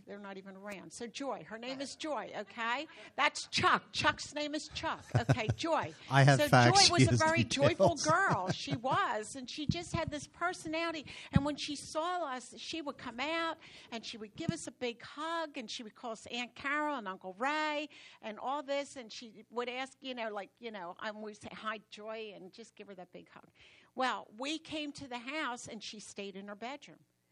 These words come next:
Speaker 1: She didn't come out. I said, "Where's Joy?" And they said, "In her bedroom."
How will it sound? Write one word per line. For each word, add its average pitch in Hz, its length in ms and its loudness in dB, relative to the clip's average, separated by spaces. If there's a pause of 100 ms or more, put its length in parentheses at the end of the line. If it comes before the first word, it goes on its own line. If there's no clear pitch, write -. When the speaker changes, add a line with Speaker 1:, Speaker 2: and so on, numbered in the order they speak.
(160)
Speaker 1:
She 254 240 -10
didn't 254 140 -12
come 240 140 -16
out. 269 200 -6
I 196 80 -10
said, 233 280 -14
"Where's 330 280 -10
Joy?" 403 500 -8 (720)
And 214 200 -10
they 214 180 -10
said, 196 260 -14
"In 190 120 -12
her 196 60 -16
bedroom." 196 500 -10